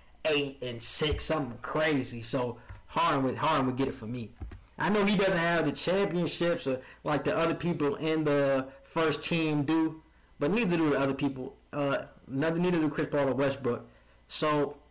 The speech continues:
just James Harden, just best player. Next, moving on to the shout out portion of this, uh, of this podcast. Shout out to Julius Randle, bro.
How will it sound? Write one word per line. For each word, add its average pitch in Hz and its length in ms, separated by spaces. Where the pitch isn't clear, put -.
just 196 200
James 156 280
Harden, 143 200
just 131 220
best 139 220
player. 120 320
Next, 262 480
moving 220 360
on 220 260
to 208 640
the 151 140
shout 208 400
out 180 160
portion 180 300
of 156 180
this, 160 400
uh, 156 500
of 156 160
this 147 100
podcast. 143 680
Shout 294 260
out 202 140
to 151 60
Julius 156 600
Randle, 120 460
bro. 110 300